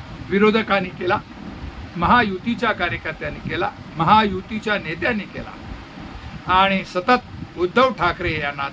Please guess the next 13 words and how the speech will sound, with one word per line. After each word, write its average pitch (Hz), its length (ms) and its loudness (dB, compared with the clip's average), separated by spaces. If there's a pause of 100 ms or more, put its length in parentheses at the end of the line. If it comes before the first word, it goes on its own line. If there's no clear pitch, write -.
दबावात 202 320 2
ठेवण्याचं 143 500 -10
काम 135 320 -8
केलं. 208 200 0 (1080)
परंतु 254 360 4 (1160)
न्यायालयाकडे 247 840 6 (240)
आलेला 214 320 0 (160)
ॲफिडेव्हिट, 220 800 2
अ, 156 60 -4
त्याच्यामुळं 175 640 -2 (300)
दिशा 208 360 0
सालियन 151 440 -4
प्रकरण 156 500 -4